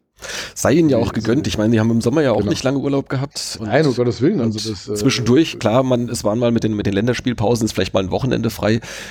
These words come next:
Speaker 1: aber an sich große Chancen, jetzt zu sagen, wir machen jetzt mal hier zwei Wochen richtig Ferien, wo du halt auch mal, mal nix machst, außer jetzt vielleicht irgendwie, wahrscheinlich müssen sie ein bisschen, ein bisschen laufen gehen, einfach um die Kondition zu behalten,
Speaker 2: Ja,
Speaker 1: aber,
Speaker 2: ja, klar.
Speaker 1: aber jetzt halt nicht, nicht wirklich trainieren, sondern halt auch mal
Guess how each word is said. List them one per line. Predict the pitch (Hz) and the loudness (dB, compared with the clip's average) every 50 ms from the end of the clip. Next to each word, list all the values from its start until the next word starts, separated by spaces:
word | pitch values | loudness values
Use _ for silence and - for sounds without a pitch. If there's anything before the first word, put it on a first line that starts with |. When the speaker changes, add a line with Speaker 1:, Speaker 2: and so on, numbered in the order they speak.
| - - | -6 -2
Speaker 1:
aber | - 90 90 | 0 0 2
an | 87 | 2
sich | 90 92 95 - - - - | 2 0 0 0 -4 -4 -4
große | - 80 98 95 - | -2 0 0 0 0
Chancen, | 104 - 98 87 92 - 117 117 104 | 2 2 2 2 2 2 0 0 0
jetzt | 101 101 - - | 0 -2 -2 -2
zu | 110 | -2
sagen, | 95 95 85 90 104 104 107 101 | 0 0 0 0 0 -2 -2 -4
wir | 98 92 | -2 -2
machen | 98 95 98 95 | -4 -4 -4 -4
jetzt | 92 - - - | -4 -4 -4 -4
mal | 98 95 | -2 -2
hier | 90 90 101 98 92 - | 0 0 0 0 0 -2
zwei | - - 87 95 | -2 -2 0 0
Wochen | 104 107 | 0 0
richtig | 117 101 - 85 87 | -2 -4 -6 -6 -4
Ferien, | - 98 92 101 107 104 95 | 0 0 2 2 2 2 2
wo | 98 | 0
du | 95 95 | 0 0
halt | 95 92 - | 0 0 -2
auch | - - | -2 -2
mal, | 92 90 82 82 85 - - - - - - | -2 -2 0 -2 -2 -4 -8 -14 -18 -12 -4
mal | - 85 87 | -2 2 2
nix | 110 131 - - | 2 2 2 2
machst, | - 139 135 - - - - - | 0 0 0 -2 -4 -6 -8 -4
außer | - 98 92 - | -2 0 2 2
jetzt | 85 82 - | 0 0 0
vielleicht | - 82 82 - - | -2 -2 -2 -2 -2
irgendwie, | 80 85 85 82 82 78 - _ _ _ _ | -2 -2 -2 -4 -4 -6 -8 _ _ _ _
wahrscheinlich | - 87 - 92 90 - | -6 -4 -2 -2 -2 0
müssen | 95 92 85 | 0 0 2
sie | 92 87 | 2 0
ein | 85 80 | 0 -2
bisschen, | 82 - 90 85 | -2 -2 -2 -2
ein | 85 80 | -2 -2
bisschen | 85 78 - | -2 0 0
laufen | 80 85 98 - 127 | 2 0 2 2 0
gehen, | 110 - 95 98 92 | 0 0 0 -2 0
einfach | 78 101 98 104 87 | -2 -2 -2 -2 -2
um | 90 92 | -2 -2
die | 92 | -2
Kondition | 85 95 87 82 - - 90 110 | -2 -2 -2 -2 -2 -2 -4 -4
zu | 110 104 | -2 0
behalten, | 95 92 90 101 - 104 | 0 2 2 0 0 0
Speaker 2:
Ja, | 98 98 95 | -2 0 0
Speaker 1:
aber, | 95 95 101 | 0 0 0
Speaker 2:
ja, | 95 90 | -2 0
klar. | 90 98 98 92 - - - | -2 -2 -4 -4 -6 -8 -6
Speaker 1:
aber | - 95 98 | -2 0 2
jetzt | 95 95 - | 2 2 2
halt | 98 80 107 | 0 0 0
nicht, | 110 104 - - 107 | -2 -4 -2 -2 -4
nicht | 104 - - | -4 0 2
wirklich | 117 117 - 110 - | 0 0 0 -2 -4
trainieren, | - 104 92 95 107 117 120 113 | -2 -2 0 2 2 2 2 -2
sondern | 107 95 98 95 95 | -4 -6 -4 -4 -2
halt | 92 92 92 | -2 -2 -2
auch | 92 90 | -4 -4
mal | 101 95 98 92 90 87 98 | -4 -4 -4 -4 -4 -6 -8